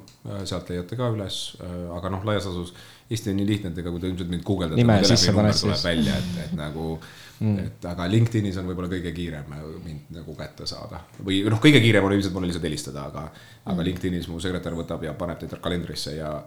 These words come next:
Speaker 1: ja ma hea meelega räägin. Ma nagu ma ütlen, et ma olen hästi kitsi, mis puudutab aja raiskamist igasugustesse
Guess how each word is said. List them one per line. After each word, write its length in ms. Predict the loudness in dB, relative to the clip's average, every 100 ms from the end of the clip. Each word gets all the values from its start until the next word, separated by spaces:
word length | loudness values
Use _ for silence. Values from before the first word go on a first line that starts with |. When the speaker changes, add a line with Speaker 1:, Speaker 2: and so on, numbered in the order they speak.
| -10
Speaker 1:
ja 160 | -8 -6 -6 -6 -6 -10 -16 -12
ma 80 | -6
hea 160 | -4
meelega 320 | -2 -4 -4
räägin. 460 | -4 -4 -6 -8 -8 -4
Ma 100 | -2
nagu 140 | 0
ma 80 | -2
ütlen, 160 | -2 -8
et 60 |
ma 80 | -6
olen 160 | -4 -2
hästi 260 | -2 -4
kitsi, 380 | -4 -4 -4 -6
mis 160 | -6 -8
puudutab 580 | -6 -6 -6 -10 -12 -14
aja 280 | -8 -4 -4
raiskamist 540 | -2 -4 -6 -8 -10 -8
igasugustesse 1000 | -8 -8 -10 -10 -12 -12 -10 -10 -10